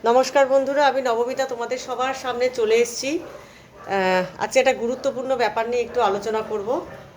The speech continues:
আহ, সেটা সবার কাছেই খুব প্রয়োজনীয় একটা জিনিস, যেটা আমি, আহ, দীর্ঘ কয়েক বছর ধরে ফেস করছি, সেটা তোমরাও খুব ফেস করছো আমি জানি। তা সেটা নিয়ে একটু আলোচনাতে আসলাম।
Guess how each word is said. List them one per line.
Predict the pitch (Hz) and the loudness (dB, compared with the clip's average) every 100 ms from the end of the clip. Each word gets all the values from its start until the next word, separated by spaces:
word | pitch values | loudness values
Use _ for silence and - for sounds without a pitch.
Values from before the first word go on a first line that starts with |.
| - - - - | -20 -20 -20 -12
আহ, | 175 175 180 | -6 -4 -4
সেটা | 180 233 233 247 247 247 - - - - - - _ - - | -2 -2 0 2 2 -2 -6 -16 -20 -20 -20 -20 _ -20 -20
সবার | - 233 226 233 | -6 0 2 2
কাছেই | 247 247 269 | 0 -2 -2
খুব | 269 262 | -2 -4
প্রয়োজনীয় | 240 220 226 233 240 240 | 2 2 2 2 2 2
একটা | 220 240 | 0 -2
জিনিস, | 220 214 233 320 - - - - - | 0 0 -2 -4 -10 -16 -20 -20 -8
যেটা | 202 214 | -2 2
আমি, | 214 208 233 233 220 | 2 2 -4 -6 -8
আহ, | 226 - 190 180 180 | -12 -12 -6 -6 -6
দীর্ঘ | 208 240 | -8 -6
কয়েক | 226 202 196 | -2 -2 -2
বছর | 208 220 233 | -4 -4 -6
ধরে | 233 233 | -4 -4
ফেস | 226 208 - | -4 -6 -6
করছি, | 220 - 240 | -10 -8 -8
সেটা | 220 220 | -6 -6
তোমরাও | 220 202 208 220 | -6 -4 -2 -4
খুব | 220 220 | -4 -8
ফেস | 202 196 - | -6 -6 -8
করছো | 220 - | -8 -6
আমি | 214 214 | -6 -6
জানি। | 202 185 196 285 - - - - - | -2 -2 -2 -6 -12 -20 -20 -20 -6
তা | 185 | -4
সেটা | 180 196 208 | -2 0 0
নিয়ে | 214 220 | 2 0
একটু | 220 233 | 0 0
আলোচনাতে | 196 196 214 214 214 | 0 0 -4 -4 0
আসলাম। | 208 185 - 226 320 | 0 -2 -4 -4 -4